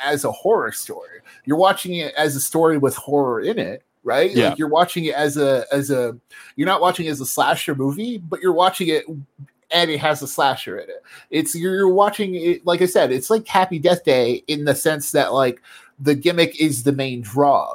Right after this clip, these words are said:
Speaker 1: The gimmick, the time travel is what's honestly moving the story here. This, the time travel is so neat in this movie. Like, um, so one of the big things it does differently is that it, the way it explains it's also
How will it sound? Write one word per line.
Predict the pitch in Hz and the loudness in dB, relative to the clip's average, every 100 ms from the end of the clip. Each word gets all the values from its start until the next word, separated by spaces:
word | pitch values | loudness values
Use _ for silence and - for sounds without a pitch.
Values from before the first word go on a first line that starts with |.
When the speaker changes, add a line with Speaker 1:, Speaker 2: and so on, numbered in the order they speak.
| - | -4
Speaker 1:
The | 139 | -4
gimmick, | 143 160 165 143 139 | 0 -2 0 -4 -4
the | 139 | -4
time | 143 - 147 180 | -2 0 0 0
travel | 147 143 117 117 113 | 0 0 0 -4 -2
is | 139 131 120 - | 0 0 -4 -10
what's | - 143 127 156 - - | -12 -8 0 0 0 0
honestly | 147 156 151 - 143 139 | 0 0 -2 -2 0 2
moving | 143 143 131 | 2 2 -2
the | 120 | -4
story | - 185 214 127 | -2 2 2 0
here. | 113 101 101 135 | -6 -10 -12 -10
This, | - - - | -10 -10 -12
the | 147 147 | -6 -6
time | 143 165 214 | -2 0 0
travel | - 180 151 139 127 - - - | 2 2 2 -2 -6 -18 -20 -8
is | 151 - | -6 -4
so | - - 160 180 | -2 2 4 4
neat | 143 135 98 - | 0 -8 -10 -12
in | 123 123 | -12 -8
this | 113 - | -6 0
movie. | 160 127 90 117 | 0 0 -4 0
Like, | 143 135 135 | 0 0 0
um, | 147 131 120 110 _ - - - | 2 2 -2 -20 _ -20 -20 -12
so | - 165 160 | 0 2 2
one | 151 180 | 2 2
of | 202 | 2
the | 180 | 0
big | 156 180 156 | 0 -2 -2
things | 175 175 151 | -6 -4 -2
it | 143 | -2
does | 143 135 113 | 2 0 0
differently | 185 185 165 123 120 113 - - _ - | -2 -2 -6 -4 -4 -6 -10 -20 _ 0
is | 147 139 | 2 2
that | 143 143 139 - _ _ _ _ _ _ - | 4 4 4 2 _ _ _ _ _ _ -12
it, | 135 - | -12 -4
the | 147 | 0
way | 151 202 208 | 4 4 4
it | 180 | 2
explains | 156 - 180 180 | 0 -2 -2 0
it's | 143 139 | 0 0
also | - 160 165 - 143 | 0 0 2 2 0